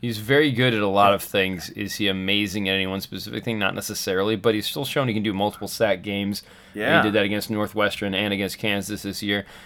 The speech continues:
Speaker 1: Uh, he really didn't have, he only had one game where he was kinda at or below average, so all the way, and that was 'cause he missed some tackles, but all the way around, this is a guy who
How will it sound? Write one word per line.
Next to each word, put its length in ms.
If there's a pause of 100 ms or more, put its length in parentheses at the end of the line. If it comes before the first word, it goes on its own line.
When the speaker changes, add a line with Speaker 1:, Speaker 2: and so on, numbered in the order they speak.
(140)
Speaker 1:
Uh, 120
he 140
really 380
didn't 260
have, 440 (540)
he 160
only 180
had 100
one 240
game 200
where 100
he 80
was 140
kinda 320
at 140
or 80
below 340
average, 440
so 100
all 160
the 60
way, 140
and 120
that 60
was 120
'cause 140
he 100
missed 160
some 140
tackles, 420
but 140 (320)
all 180
the 60
way 140
around, 340
this 160
is 100
a 60
guy 380
who 440